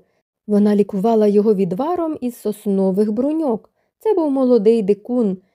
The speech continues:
який цурався людей, до кінця відданий своєму господареві місіонеру. Він вирушив на південь, до тих берегів, де море не замерзає всю зиму.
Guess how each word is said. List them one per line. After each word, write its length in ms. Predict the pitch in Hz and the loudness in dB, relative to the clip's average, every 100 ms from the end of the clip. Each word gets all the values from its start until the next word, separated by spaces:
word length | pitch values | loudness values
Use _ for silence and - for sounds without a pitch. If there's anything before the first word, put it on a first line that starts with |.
| _ | _
який 260 | 190 233 214 | -4 0 0
цурався 520 | - 214 220 214 202 | 0 -2 -2 -2 -2
людей, 500 | 185 180 262 294 254 _ _ - | -2 -2 -2 -4 -6 _ _ -4
до 140 | 214 | -2
кінця 380 | 269 277 262 208 | 0 -4 -2 -2
відданий 540 | 170 254 208 214 220 | 0 -2 2 2 2
своєму 500 | 220 202 196 196 185 | -2 -4 0 0 0
господареві 880 | 180 190 _ 262 302 269 262 247 247 | -4 -6 _ -8 -4 -2 0 0 -4
місіонеру. 920 | 202 196 - 196 196 196 185 190 - 220 _ _ _ _ _ | -4 -6 -6 -4 -2 -2 -2 -4 -10 -14 _ _ _ _ _
Він 140 | 202 | -2
вирушив 400 | 254 339 320 311 | 0 -2 -2 -4
на 140 | 302 311 | -4 -4
південь, 560 | - 185 170 190 190 185 _ | -4 -6 -2 -2 -2 -8 _
до 160 | 185 196 | -6 2
тих 280 | 226 233 | 4 4
берегів, 600 | 190 208 196 196 294 240 - _ _ | 4 0 0 0 -4 -4 -8 _ _
де 180 | 175 202 | -6 -4
море 380 | 196 285 339 294 | -2 -2 -2 -2
не 140 | 269 | 0
замерзає 640 | 233 220 214 185 190 190 | 0 0 0 0 0 0
всю 260 | 202 - 262 | -2 -6 -6
зиму. 420 | 262 311 208 202 | -4 -4 -4 -6